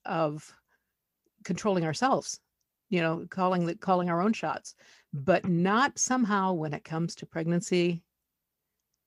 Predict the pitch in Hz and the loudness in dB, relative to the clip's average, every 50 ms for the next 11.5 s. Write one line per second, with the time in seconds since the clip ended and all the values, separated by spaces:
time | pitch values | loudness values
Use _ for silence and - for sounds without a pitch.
0 | _ _ - 175 165 160 156 156 151 156 208 - - - _ _ _ _ _ _ | _ _ -2 0 2 2 2 2 0 -2 -4 -6 -12 -20 _ _ _ _ _ _
1 | _ _ _ _ _ _ _ _ _ _ _ _ _ - - 175 208 247 233 156 | _ _ _ _ _ _ _ _ _ _ _ _ _ -8 -2 -2 0 0 -2 -4
2 | - _ _ _ _ _ _ _ _ _ _ _ _ - - - _ _ _ - | -6 _ _ _ _ _ _ _ _ _ _ _ _ -20 -20 -20 _ _ _ 2
3 | 196 208 214 - 285 - - - 170 151 147 151 156 - - - 170 170 175 175 | 2 2 2 2 0 -2 0 0 -2 -2 -2 -6 -10 -10 -2 2 2 2 2 2
4 | - 196 190 196 - 190 175 196 - - 180 170 196 226 240 226 220 226 208 208 | 0 0 0 0 0 2 0 0 0 0 -2 0 0 2 2 2 2 2 2 0
5 | 208 214 208 - 220 214 - 226 180 180 170 - - - - 180 196 214 233 247 | 0 0 -2 -2 -4 -6 -4 -2 -2 -2 -2 -2 -4 -4 -2 0 2 2 0 0
6 | - - - - - - - - 220 - - - - - - - - - 339 240 | -4 -8 -12 -14 -12 -12 -10 -10 -10 -12 -12 -8 0 0 0 2 4 2 2 2
7 | - - 330 - 190 - - - 262 247 220 190 226 196 190 - 233 220 226 - | 2 0 -2 -2 -2 -4 0 6 6 6 6 4 0 -2 2 6 6 6 8 6
8 | 208 180 156 208 214 220 233 247 247 247 226 220 208 156 135 190 190 208 208 - | 4 2 4 6 8 8 8 8 8 8 8 8 6 8 6 8 8 8 6 4
9 | - - - 196 180 190 196 202 226 240 226 226 254 240 240 240 247 - - 196 | 0 0 0 2 2 2 0 0 -2 -4 -4 -4 -4 -2 -2 -2 -2 0 2 2
10 | 175 180 180 175 170 175 175 - - - - - - - - - - - 196 196 | 2 2 2 2 2 0 -2 -4 -8 -20 -20 -20 -20 -20 -20 -10 -2 2 4 4
11 | 180 175 170 165 160 160 165 165 170 170 | 4 4 2 2 0 0 -2 -2 -4 -6